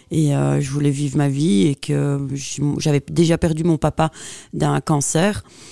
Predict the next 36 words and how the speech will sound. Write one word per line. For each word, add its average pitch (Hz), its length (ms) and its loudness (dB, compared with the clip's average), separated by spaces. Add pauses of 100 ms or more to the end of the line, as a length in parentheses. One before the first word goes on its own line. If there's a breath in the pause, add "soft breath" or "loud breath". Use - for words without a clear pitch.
(260 loud breath)
Et 165 100 -2
donc, 196 160 4
je 185 80 4
pense 208 220 0
que 196 100 0
j'étais 185 220 2
plutôt 196 340 0
en 180 120 6
mode 175 220 4
déni. 175 440 4
J'ai 175 80 2
mis, 160 180 4
vite 147 400 -2 (300)
mis 160 280 2
ça 170 200 -2
de 160 80 0
côté. 175 480 -4 (420 loud breath)
Euh, 151 260 0
j'ai 143 140 -4
subi 151 300 -4
une 151 100 2
opération 147 540 -2
à 143 60 -4
cette - 120 -8
époque-là. 175 400 -4 (600 soft breath)
Et, 156 240 -4
euh, 147 300 -4 (520 loud breath)
et 151 80 -4
puis, - 140 -8
je - 40 -4
suis 165 80 -2
revenue 165 360 2
à 160 60 2
la 151 100 0
vie, 160 260 -2
euh, 147 160 -4